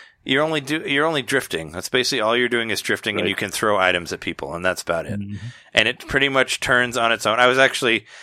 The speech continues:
Speaker 1: at the event, uh, Jesse
Speaker 2: This is a choose your own adventure Mario Kart.
Speaker 1: Kind of, but not. It's not like Neo Cab Choose Your Own Adventure. Like, I felt like I had a lot more <laughs> control in that game than I had, than I did in this, uh, Mario Kart Tour game.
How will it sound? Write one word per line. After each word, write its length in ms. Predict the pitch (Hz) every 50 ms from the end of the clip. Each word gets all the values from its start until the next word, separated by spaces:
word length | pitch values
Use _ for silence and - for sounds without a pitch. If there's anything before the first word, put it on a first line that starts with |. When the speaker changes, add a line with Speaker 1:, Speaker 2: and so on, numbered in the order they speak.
| - - _ _ -
Speaker 1:
at 180 | 123 120 -
the 140 | - 127 123
event, 320 | 120 117 117 113 113 104
uh, 200 | 101 101 101 98 98 - _ _ - -
Jesse 300 | 117 120 127 120 147 143
Speaker 2:
This 100 | - 165
is 0 |
a 60 | 160
choose 260 | - - 180 170 160
your 120 | 147 156 151
own 80 | 147
adventure 360 | 143 135 123 127 117 - - 120
Mario 320 | 113 104 101 101 95 95
Kart. 240 | - - - 90 - - - - - _ _ _ _ _ _ -
Speaker 1:
Kind 360 | - - - - - - 208 151
of, 160 | 110 95 101
but 140 | 170 143 113
not. 340 | 117 123 127 123 117 110 - - _ - _ -
It's 160 | - 127 - 185
not 180 | 180 160 135
like 180 | 131 123 107 92
Neo 280 | 113 117 110 101 92
Cab 260 | - - 107 104 101 -
Choose 240 | - - 82 -
Your 80 | 87 85
Own 60 | 80
Adventure. 340 | 80 - 87 82 80 - 92
Like, 160 | 92 101 101
I 80 | 123 131
felt 180 | - - 135
like 140 | 107 113 110
I 60 | 104 98
had 80 | 107
a 60 | 101 98
lot 160 | 98 98 101
more 120 | 104 101 95
<laughs> 100 | - 117
control 420 | - - - - 139 135 110 127
in 80 | 113 104
that 220 | 104 110 110 101
game 220 | 98 101 98 107
than 140 | 95 98 92
I 60 | 92
had, 240 | 90 90 101 104 104
than 140 | 104 104 98
I 100 | 92 92
did 160 | 90 95 92
in 140 | 92 90 87
this, 260 | 87 87 85 - -
uh, 140 | 87 85 82 - - - - - - - - -
Mario 380 | 107 101 98 95 98 95 90
Kart 240 | - - 101 92 82
Tour 260 | - - 104 101 92
game. 300 | 82 78 80 82 82 82